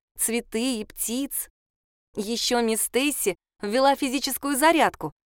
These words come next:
перед уроками и после них. Миссис Линд говорит, что никогда не слышала о существовании таких занятий, и всё это из-за того, что учитель – женщина. А мне кажется, что это замечательно.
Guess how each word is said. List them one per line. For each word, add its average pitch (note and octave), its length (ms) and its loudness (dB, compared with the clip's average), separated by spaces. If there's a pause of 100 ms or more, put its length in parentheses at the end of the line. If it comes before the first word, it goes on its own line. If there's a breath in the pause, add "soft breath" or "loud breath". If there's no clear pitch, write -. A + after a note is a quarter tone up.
(120)
перед A3 240 0
уроками D4+ 400 4
и G3 60 -2
после E4 340 2
них. G3 340 -4 (500)
Миссис A#3+ 380 0
Линд C#4+ 240 2
говорит, A3+ 380 4
что - 140 -2
никогда A#3+ 360 2
не C4 100 0
слышала D4+ 440 4
о G3 40 6
существовании A3+ 760 2
таких A#3 320 0
занятий, B3 560 0 (260)
и A#3+ 80 2
всё C4+ 220 0
это C4+ 160 -2
из-за B3+ 220 0
того, C#4 260 6
что - 180 2
учитель – G#3+ 460 0
женщина. A#3 640 -2 (680)
А G3+ 60 -4
мне A#3+ 240 0
кажется, G3 520 -2 (460)
что - 220 -2
это C4 200 0
замечательно. A3+ 960 -2